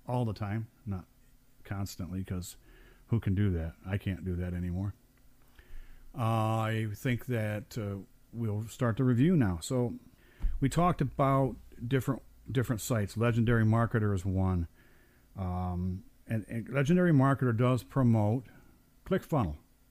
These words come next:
Now, ClickFunnels is a great program. I just think that it's too expensive for me to start out with.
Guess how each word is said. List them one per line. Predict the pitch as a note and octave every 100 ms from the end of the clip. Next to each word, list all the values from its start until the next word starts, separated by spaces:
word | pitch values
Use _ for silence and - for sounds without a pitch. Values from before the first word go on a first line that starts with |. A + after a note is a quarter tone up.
| _ - - _
Now, | A#2
ClickFunnels | D#3+ D#3+ D3+ C#3+ B2
is | G#2+ B2+
a | C#3+ C3+ -
great | A#2+ B2 D3 C3+
program. | - D3+ E3 B2+ B2 B2 B2+
I | A2+ A#2
just | A2 C#3 -
think | - B2+ A#2+
that | A#2+
it's | G#2+
too | -
expensive | G#2 - A2+ G#2 G#2+
for | -
me | G#2 G#2+
to | G2+
start | - G#2 G2+
out | B2 F2+
with. | F2+ -